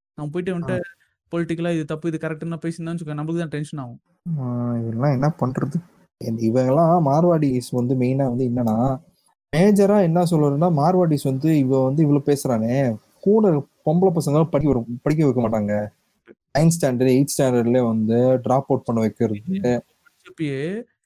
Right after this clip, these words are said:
Speaker 2: ஆ.
Speaker 1: டென்த் வரையும் தான் வந்து படிச்சாங்க சேட்டு பொண்ணுங்க. அதுக்கப்புறம் டென்த் முடிச்ச உடனே அவங்களெல்லாம் கல்யாணம் முடிச்சிட்டானுங்க.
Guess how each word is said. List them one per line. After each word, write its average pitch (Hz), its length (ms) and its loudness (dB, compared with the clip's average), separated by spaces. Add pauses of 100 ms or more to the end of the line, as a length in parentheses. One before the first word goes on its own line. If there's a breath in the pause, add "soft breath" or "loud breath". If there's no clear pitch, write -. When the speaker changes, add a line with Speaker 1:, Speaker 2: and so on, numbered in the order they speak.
(400)
Speaker 2:
ஆ. - 40 2
Speaker 1:
டென்த் 233 160 0 (120)
வரையும் 196 280 -8
தான் 202 160 -6
வந்து 180 280 -6 (840)
படிச்சாங்க 160 360 -2 (160)
சேட்டு 156 120 -4 (140)
பொண்ணுங்க. 123 280 -6
அதுக்கப்புறம் 156 640 -4 (640)
டென்த் 233 240 2
முடிச்ச 196 340 0
உடனே 208 560 -2 (600)
அவங்களெல்லாம் 170 460 0
கல்யாணம் 202 300 2
முடிச்சிட்டானுங்க. - 760 -8